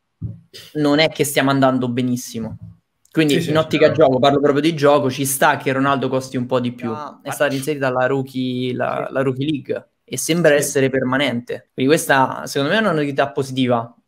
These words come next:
Speaker 1: E magari qui un po' le possiamo anche discutere,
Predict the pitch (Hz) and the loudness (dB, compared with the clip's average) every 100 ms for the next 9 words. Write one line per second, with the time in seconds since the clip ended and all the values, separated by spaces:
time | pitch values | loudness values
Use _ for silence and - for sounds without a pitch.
0 | _ - - 123 143 151 139 131 - 135 | _ -16 -4 -2 0 2 2 2 -6 0
1 | 147 143 135 131 135 131 135 135 127 - | 2 2 0 0 0 0 0 -2 -4 -6
2 | 123 120 120 113 | -6 -2 0 0